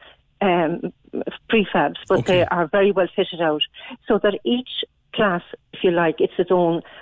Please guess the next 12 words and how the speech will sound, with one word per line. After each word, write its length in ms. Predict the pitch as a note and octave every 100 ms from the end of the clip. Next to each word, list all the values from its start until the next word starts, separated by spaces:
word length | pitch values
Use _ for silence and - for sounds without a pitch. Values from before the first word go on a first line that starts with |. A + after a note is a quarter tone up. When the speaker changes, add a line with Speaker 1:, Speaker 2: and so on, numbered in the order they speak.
| _ -
Speaker 1:
pod 400 | - F#3+ E3 -
or 80 | -
bubble, 440 | C#3+ F#3+ E3 D#3 - - - -
and 140 | G#3 F#3
they 200 | G3+ G3 G3
have 160 | G#3 -
their 140 | G3 -
own 380 | G#3+ G#3 G#3 -
ex-, 300 | G#3+ E3+ E3 -
uh, 100 | F#3+ -
entrance 460 | G3+ F#3 - F#3 -
door, 320 | F#3 D#3+ D#3